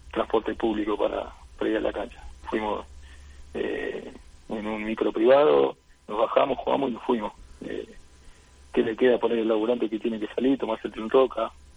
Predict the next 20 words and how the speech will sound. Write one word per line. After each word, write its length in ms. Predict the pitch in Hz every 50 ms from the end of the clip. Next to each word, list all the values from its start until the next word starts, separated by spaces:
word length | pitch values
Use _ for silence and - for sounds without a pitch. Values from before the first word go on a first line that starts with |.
| - - - - - - - -
tomarse 520 | - 110 110 113 113 - - 113 107 104 101
el, 500 | 101 - 101 101 104 104 101 101 104 - - - - -
un 120 | 120 117
colectivo? 540 | 113 120 110 110 110 - 127 135 135 127 127 - - - - - - - - - - - - - - - - -
Eh, 440 | - 57 57 55 53 50 - - - - - - - - - - - - - - - - - - - - - - - - -
de 240 | - - 110 120 113
escucha 400 | - - - 123 117 - - 110
o 200 | 107 107 110 113
estas 300 | 117 - - - 113 107
declaraciones 560 | 107 110 - 107 107 107 - - 139 156 156
y 40 | 131
la 100 | 113 104
verdad 200 | 104 101 107 110
que, 180 | - 95 101 - - - - - - - -
que 80 | - 104
no 120 | 104 107
le 80 | 107 107
dan 100 | 110 110
ganas 260 | 110 110 107 104 104
de, 80 | -